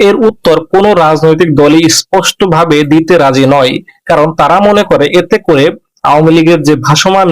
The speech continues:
ভোটগুলো আছে, সেই ভোটগুলোতে একটি প্রভাব পড়তে পারে। যদি কেউ মনে করে বর্তমান রাজনৈতিক দলগুলোকে তারা ভোট দেবে, তাহলে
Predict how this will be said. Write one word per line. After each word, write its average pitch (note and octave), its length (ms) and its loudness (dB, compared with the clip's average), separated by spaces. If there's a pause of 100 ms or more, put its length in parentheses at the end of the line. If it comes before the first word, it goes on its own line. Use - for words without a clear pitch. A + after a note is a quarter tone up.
ভোটগুলো D3 400 0 (100)
আছে, D3 300 0 (380)
সেই E3 320 0
ভোটগুলোতে F3+ 600 0 (140)
একটি E3+ 300 -4
প্রভাব E3 320 0
পড়তে F#3 280 -2 (120)
পারে। B2+ 260 -2 (420)
যদি A3 340 0
কেউ G3+ 220 0
মনে F3 320 2
করে F3 220 2 (400)
বর্তমান D#3 520 0
রাজনৈতিক C#3+ 560 0
দলগুলোকে D3 560 2 (100)
তারা C3 280 0
ভোট E3 320 2
দেবে, D#3 280 0 (420)
তাহলে F#3 320 0